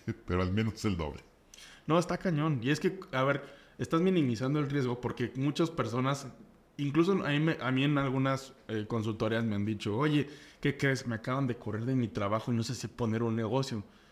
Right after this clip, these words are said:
Speaker 2: Yo les digo, "No, consigue un trabajo, de preferencia que te dé
Speaker 1: A la
Speaker 2: tiempo
Speaker 1: flexibilidad.
Speaker 2: suficiente para poder vender algo más, hacer algo aparte, trabaja incluso sábados y domingos en lo que ves que vas haciendo, si realmente quieres hacer un negocio".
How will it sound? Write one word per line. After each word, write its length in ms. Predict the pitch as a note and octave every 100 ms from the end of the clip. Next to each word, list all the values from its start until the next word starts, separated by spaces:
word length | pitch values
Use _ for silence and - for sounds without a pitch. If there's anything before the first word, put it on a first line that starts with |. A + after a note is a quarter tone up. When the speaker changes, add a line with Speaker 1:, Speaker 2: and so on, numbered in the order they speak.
| _
Speaker 2:
Yo 100 | A#2
les 80 | A2+
digo, 200 | A#2+ A#2+
"No, 640 | A2+ B2 C#3 F3 E3 - - - - A#2+ - - - - - -
consigue 400 | B2+ A2+ B2+ D3
un 100 | D#3+
trabajo, 840 | F#3 F#3 G#3 G3 D#3+ D#3 E3+ - - - _ _ _ _ _ -
de 180 | C#3 B2+
preferencia 640 | B2+ A#2 B2 B2+ C3+ D3
que 100 | A2+
te 140 | A2 G#2
dé 400 | A#2 C3 - -
Speaker 1:
A 20 | -
la 60 |
Speaker 2:
tiempo 300 | C#3 C3+ D#3
Speaker 1:
flexibilidad. 400 | C#3 D3+ E3+ - E3+
Speaker 2:
suficiente 240 | D#3+ C#3
para 380 | C3+ A2+ A2 G#2+
poder 400 | G#2+ G#2+ B2 - G#2+
vender 400 | G#2+ G#2 G#2+ G#2+
algo 240 | C3 D3
más, 400 | D#3 D#3+ D3+ - -
hacer 300 | G2 A2+ G#2+
algo 220 | A#2+ C3+
aparte, 460 | C3 D3+ C#3 C#3
trabaja 420 | C#3 G#2+ G#2 C3+ C3
incluso 340 | C3 A#2+ C3
sábados 480 | B2+ A#2 B2 C3 B2+
y 40 |
domingos 520 | B2+ C3+ C3+ C3 C3 -
en 180 | A#2+ B2
lo 200 | A#2+ A#2+
que 140 | A2+
ves 280 | A2+ B2+ B2+ -
que 100 | -
vas 240 | A#2+ A#2+ B2+
haciendo, 380 | A#2+ F#3 G#3+ D3
si 160 | B2
realmente 560 | A#2 F3 G#3 C4 G#3+ F#3
quieres 220 | C3+ B2+
hacer 120 | B2
un 80 | A2+
negocio". 340 | G#2 C3+ A#2